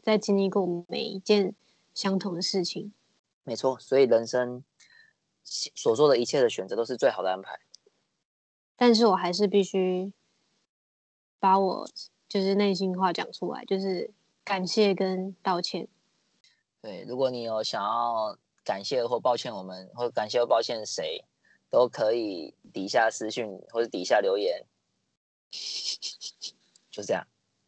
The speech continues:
Speaker 2: <laughs> 靠！我觉得我们这不应该这么商业才对。
Speaker 1: 所以，
Speaker 2: 底下
Speaker 1: 所以你才会怪怪的啊，因为你不是在做你平常在做的事情。<laughs> 我刚刚听了，我也觉得你在干嘛，冲三小。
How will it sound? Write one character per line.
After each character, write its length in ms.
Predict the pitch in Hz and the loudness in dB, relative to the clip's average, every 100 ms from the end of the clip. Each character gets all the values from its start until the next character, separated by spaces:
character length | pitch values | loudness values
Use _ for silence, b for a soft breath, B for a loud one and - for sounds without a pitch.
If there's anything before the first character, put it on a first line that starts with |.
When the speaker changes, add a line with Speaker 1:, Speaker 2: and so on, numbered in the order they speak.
| - | -4
Speaker 2:
<laughs> 1500 | 156 165 - 262 - - - - - - _ - - - - | 0 2 4 4 2 -6 -18 -20 -20 -20 _ -14 -12 -8 4
靠！ 140 | 190 160 | 8 8
我 120 | 156 | 6
觉 140 | 175 | 6
得 80 | 208 | 6
我 60 | 190 | 4
们 80 | |
这 140 | 170 254 | 4 2
不 160 | 254 294 | 4 0
应 80 | 277 | 2
该 100 | 262 | 2
这 100 | 247 | 0
么 100 | 220 | -2
商 220 | 214 202 | -4 -2
业 160 | 202 | 0
才 120 | 180 151 | 0 2
对。 160 | 156 190 _ _ _ b b b b b b b _ _ _ - - - - - _ | 0 -4 _ _ _ b b b b b b b _ _ _ -20 -18 -14 -16 -16 _
Speaker 1:
所 220 | - - 294 | 6 10 10
以， 140 | 339 | 10
Speaker 2:
底 40 | - | 8
下 40 | |
Speaker 1:
所 160 | - 285 | 6 6
以 100 | 320 | 6
你 180 | 247 | 2
才 200 | 208 208 | 0 -2
会 120 | 214 233 | -2 -2
怪 220 | 240 208 | 0 -2
怪 260 | 220 196 156 | -2 -4 -4
的 80 | 69 | -12
啊， 200 | - 285 - - | -12 -14 -20 -8
因 80 | 269 | -4
为 60 | |
你 100 | 277 | -2
不 140 | 196 196 | -2 -4
是 60 | |
在 160 | 226 233 | -2 -2
做 200 | 240 233 | 0 -4
你 60 | 180 | -4
平 160 | 202 | -8
常 160 | 202 190 | -8 -6
在 100 | 247 | -8
做 180 | - 220 | -6 -6
的 100 | 185 | -4
事 260 | - 214 | -4 -4
情。 200 | 190 - - - | -4 -6 -12 -12
<laughs> 160 | - - | -4 4
我 80 | 240 | 6
刚 140 | 254 | 8
刚 120 | 294 | 8
听 160 | 294 277 | 8 4
了， 60 | 226 | 4
我 120 | 240 | 2
也 40 | |
觉 120 | 202 | 0
得 80 | 196 | -2
你 120 | 233 | -2
在 120 | 202 220 | -2 2
干 200 | 233 196 | 2 0
嘛， 140 | 220 | -6
冲 200 | 214 240 | -4 -2
三 120 | 220 | -2
小。 100 | 202 | -2